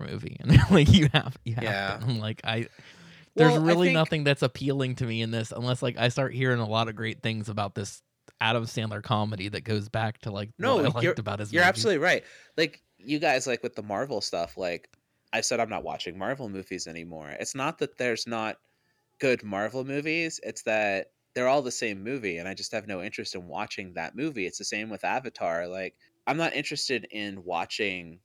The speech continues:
Speaker 2: stuff I've seen before. Doesn't mean that there's not value in it or that it's not good or any of that, but that I've hit a point in my life where I don't know if I can give the time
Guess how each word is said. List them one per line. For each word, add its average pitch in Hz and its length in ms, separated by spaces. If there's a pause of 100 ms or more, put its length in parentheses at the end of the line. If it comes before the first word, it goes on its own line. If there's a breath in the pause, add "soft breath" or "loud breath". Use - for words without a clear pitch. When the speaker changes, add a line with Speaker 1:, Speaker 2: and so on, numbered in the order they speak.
(120)
Speaker 2:
stuff - 340
I've 87 160
seen 170 280
before. 87 560 (320)
Doesn't 135 280
mean 123 300
that 110 100
there's 107 200
not 98 200
value 101 460
in 92 120
it 95 280
or 95 120
that 85 220
it's - 220
not 92 260
good 92 480
or 69 260
any 90 200
of 90 60
that, 117 420
but 98 140
that 90 320 (460)
I've 113 200
hit 120 100
a 101 40
point - 280
in 92 60
my 92 180
life 92 300
where 76 100
I 90 80
don't 92 140
know 92 100
if 92 120
I 87 100
can 82 420 (400)
give 107 260
the 104 100
time 101 500